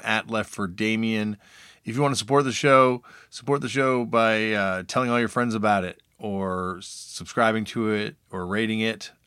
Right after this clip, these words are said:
where you're listening to it on, or heading over to turned out a punk dot com and grabbing a t-shirt.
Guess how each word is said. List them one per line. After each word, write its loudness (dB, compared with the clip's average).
where -8
you're -8
listening -4
to -2
it 0
on, -2
or -2
heading -4
over -2
to -4
turned -2
out -2
a -8
punk -6
dot 0
com 0
and -4
grabbing -4
a -8
t-shirt. -4